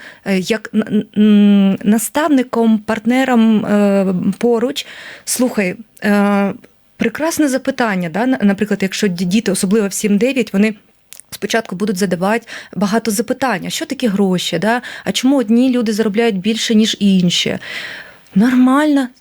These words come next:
Починаєте спілкуватися і пояснювати. "Слухай, оце я, ну, от знаю цю відповідь, е, на питання, тому що це відбувається так і так. А от тут питання, яке, ну, от яке ти влучне, класне запитання задав. Ти знаєш, я от прям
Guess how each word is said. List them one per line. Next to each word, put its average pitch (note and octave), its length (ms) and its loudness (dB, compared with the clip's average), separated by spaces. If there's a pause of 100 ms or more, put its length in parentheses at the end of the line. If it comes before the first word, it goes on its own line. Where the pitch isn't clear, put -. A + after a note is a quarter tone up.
(140)
Починаєте C4 560 0
спілкуватися A#3 800 -2
і G3+ 80 -8
пояснювати. G#3 560 -4
"Слухай, A3 400 -2
оце D4 300 -2
я, A#3+ 540 0
ну, A3+ 180 0
от F3+ 100 -6
знаю G3+ 300 0
цю F#3+ 160 -8
відповідь, F3+ 500 -6 (220)
е, G3 280 0
на G3 120 2
питання, A3+ 500 -2
тому G#3 240 0
що A#3+ 140 -4
це - 220 -2
відбувається G#3+ 540 -4
так A#3 260 -4
і G#3+ 40 -6
так. E3+ 240 -4 (400)
А A3+ 120 0
от B3+ 200 -4
тут G4+ 180 -10
питання, F#3+ 540 -2 (100)
яке, A3+ 540 -4 (340)
ну, A3 240 4
от G#3 160 -10
яке A3 560 -8
ти C#4+ 80 -2
влучне, C#4+ 480 -2
класне D#4 320 -4
запитання C#4+ 420 0
задав. G3 200 -2 (260)
Ти G#3 100 -4
знаєш, C#4 340 0
я A3+ 220 -2
от D4 120 -6
прям B3 300 -2